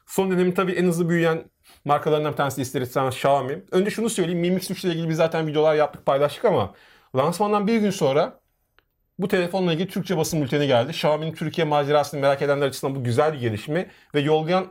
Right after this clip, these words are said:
ajansı da ben en azından öğrenebildiğim kadarıyla doğrudan Çin'de irtibatta olan bir ajans. Bu yani Çin'in genel merkezinin kontrolünde aslında yapılmış bir basın bülteni. Bu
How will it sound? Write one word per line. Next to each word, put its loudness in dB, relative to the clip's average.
ajansı 2
da 2
ben 0
en 0
azından 0
öğrenebildiğim 2
kadarıyla 2
doğrudan 2
Çin'de 0
irtibatta 0
olan 0
bir -4
ajans. 2
Bu 2
yani 2
Çin'in -2
genel 2
merkezinin 0
kontrolünde 0
aslında -2
yapılmış -2
bir -4
basın -2
bülteni. 0
Bu -2